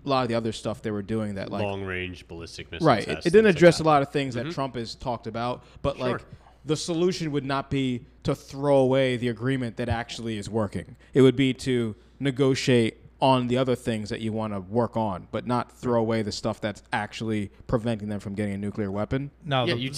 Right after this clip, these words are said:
Speaker 2: take
Speaker 3: the
Speaker 2: good faith steps with the first agreement, and then you work on future ones. We say, "All right, we've talked about nuclear weapons. We're going to keep you from enriching ur-, uranium. And now let's talk about those ballistic missiles you keep firing.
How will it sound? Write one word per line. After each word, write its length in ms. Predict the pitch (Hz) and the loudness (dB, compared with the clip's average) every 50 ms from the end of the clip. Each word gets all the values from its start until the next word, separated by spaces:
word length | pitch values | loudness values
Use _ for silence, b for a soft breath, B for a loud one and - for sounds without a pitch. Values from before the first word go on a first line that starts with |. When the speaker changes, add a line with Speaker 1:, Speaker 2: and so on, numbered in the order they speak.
| 156 165 | 4 4
Speaker 2:
take 100 | 160 135 | 4 4
Speaker 3:
the 60 | 151 160 | 4 4
Speaker 2:
good 180 | 156 170 170 | 4 4 2
faith 280 | - - 180 175 175 175 | 2 4 4 4 4 2
steps 500 | - - - - 104 107 - - - - | -4 -6 -4 -2 -2 -2 -2 -6 -8 -6
with 140 | 113 110 104 | -6 -6 -6
the 60 | 113 | -8
first 340 | - - 110 104 101 - - | -6 -4 -4 -4 -4 -4 -6
agreement, 500 | 95 87 95 95 92 92 101 101 - - | -8 -8 -8 -8 -6 -6 -6 -8 -10 -10
and 100 | - 117 117 | -8 -6 -6
then 120 | 120 120 | -4 -4
you 160 | 127 123 117 | -4 -4 -6
work 500 | 107 101 101 101 110 120 135 135 135 - - | -6 -8 -6 -4 -2 -2 -2 -4 -6 -10 -10
on 380 | 110 104 101 101 98 95 92 95 - - | -8 -6 -6 -4 -6 -8 -8 -10 -14 -14
future 300 | - - 135 120 - 113 | -12 -10 -10 -8 -8 -8
ones. 240 | 92 90 90 90 - | -8 -8 -8 -10 -12
We 60 | 101 - | -12 -12
say, 120 | - - | -8 -6
"All 120 | - 170 | -2 -2
right, 200 | 180 120 98 95 - - - - - b b b b b b b - - | 0 0 -2 -4 -8 -14 -20 -20 -20 b b b b b b b -10 -8
we've 260 | 107 107 95 - - - - | -8 -8 -8 -10 -14 -20 -18
talked 280 | - - - 135 131 131 | -8 -4 -2 -2 -2 -2
about 180 | 131 127 120 | -4 -6 -4
nuclear 300 | 117 117 110 - 117 107 | -4 -4 -6 -6 -6 -6
weapons. 600 | 101 98 95 92 - 98 95 92 92 90 - - b b b b b b b b b - - - | -6 -6 -6 -6 -8 -10 -10 -10 -10 -12 -12 -14 b b b b b b b b b -20 -12 -8
We're 360 | 101 98 98 95 98 98 95 | -4 -2 -2 -2 -2 -4 -4
going 260 | - 117 110 110 101 - | -4 -4 -4 -4 -4 -6
to 200 | - 101 95 92 | -6 -6 -6 -8
keep 280 | - - - 123 127 127 | -8 -8 -6 -6 -4 -4
you 140 | 131 123 117 | -6 -6 -6
from 180 | 120 127 110 104 | -6 -6 -6 -6
enriching 500 | 98 98 98 104 98 - 113 101 101 98 | -6 -6 -8 -8 -8 -8 -8 -8 -8 -10
ur-, 120 | 98 - - - | -10 -12 -14 -14
uranium. 680 | 101 95 92 90 92 92 90 90 90 90 90 90 87 b b b b b b b b b - | -12 -10 -8 -8 -8 -8 -8 -8 -10 -10 -10 -12 -14 b b b b b b b b b -10
And 140 | - 107 107 | -8 -6 -4
now 300 | 117 135 139 143 147 147 | -2 -2 -2 -2 -4 -4
let's 260 | 143 131 143 135 - - | -4 -4 -6 -6 -4 -4
talk 140 | 170 156 143 | -4 -4 -2
about 160 | 151 143 131 | -2 -4 -2
those 160 | 131 120 110 | -2 -4 -4
ballistic 380 | - - 117 117 110 - 110 95 | -4 -6 -6 -4 -4 -6 -8 -8
missiles 380 | 101 101 95 - 90 82 - | -8 -8 -8 -10 -12 -14 -16
you 80 | - 85 | -16 -16
keep 160 | - 90 87 | -16 -16 -16
firing. 400 | - - 85 78 78 78 78 71 | -12 -10 -10 -8 -8 -10 -12 -14